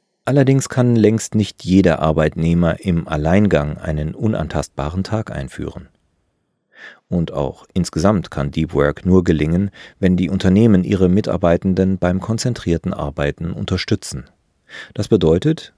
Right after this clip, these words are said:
bei der Einrichtung von Großraumbüros müssen sie ausreichend Ruhebereiche schaffen, in denen das konzentrierte Arbeiten möglich ist. Zudem müssen sie zulassen,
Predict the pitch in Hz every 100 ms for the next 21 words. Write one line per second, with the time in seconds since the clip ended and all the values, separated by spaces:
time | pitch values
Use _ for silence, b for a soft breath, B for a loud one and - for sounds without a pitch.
0 | _ _ - 78 76 64 85 92 87 87
1 | 80 80 76 78 78 82 87 87 101 110
2 | 104 110 120 - 117 - 117 117 110 -
3 | 95 95 87 87 87 95 92 90 101 92
4 | 76 67 65 65 - - 65 - 76 B
5 | B B 92 85 82 82 78 73 - 95
6 | 95 82 - 120 - 82 80 80 78 -
7 | 90 82 71 - 69 - - - _ _
8 | _ _ _ - 101 101 123 139 - -
9 | 107 90 80 - 87 92 107 - 165